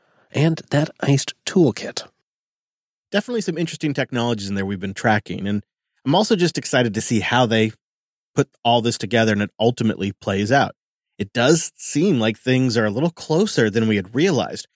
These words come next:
Speaker 2: One major feature that's landed was dynamic render support in the iced toolkit. This enables support for hardware rendering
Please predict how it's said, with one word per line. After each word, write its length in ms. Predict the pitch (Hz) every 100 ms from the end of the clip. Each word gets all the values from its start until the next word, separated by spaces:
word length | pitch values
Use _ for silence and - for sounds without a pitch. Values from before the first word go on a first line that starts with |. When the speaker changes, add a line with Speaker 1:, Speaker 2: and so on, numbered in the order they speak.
| _
Speaker 2:
One 220 | 143 147
major 320 | 127 147 160 139
feature 320 | 131 113 107
that's 220 | 92 -
landed 540 | 101 123 160 113 92
was 140 | 101 104
dynamic 440 | 110 107 127 135
render 380 | 101 117 156 170
support 400 | - 147 101 -
in 100 | 98
the 140 | 95 -
iced 340 | 95 - -
toolkit. 440 | - 165 - - - _ _ _ _ -
This 140 | 160
enables 400 | 165 135 127 117
support 340 | 110 120 117
for 140 | - 98
hardware 340 | 135 180 190
rendering 460 | 127 104 87 85